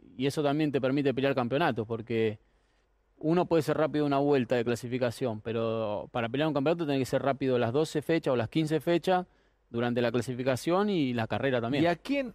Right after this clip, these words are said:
Speaker 2: esto es un, un gesto de tuyo si lo querés dar para alguno de tus colegas, de los de hoy, ¿a quién admirás vos? ¿Quién te parecen bueno, eh, Leonel? Vos pensás que este programa va para toda Latinoamérica, pero
Speaker 1: Sí.
Speaker 2: está bueno, eh,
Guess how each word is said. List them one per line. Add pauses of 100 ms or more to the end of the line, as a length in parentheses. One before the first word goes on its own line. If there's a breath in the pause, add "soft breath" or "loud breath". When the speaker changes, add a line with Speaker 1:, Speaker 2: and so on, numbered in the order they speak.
Speaker 2:
esto
es
un,
un
gesto
de
tuyo
si
lo
querés
dar
para
alguno
de
tus
colegas,
de
los
de
hoy, (500)
¿a
quién
admirás
vos?
¿Quién
te
parecen
bueno,
eh,
Leonel?
Vos
pensás
que
este
programa
va
para
toda
Latinoamérica,
pero
Speaker 1:
Sí.
Speaker 2:
está
bueno, (440 soft breath)
eh,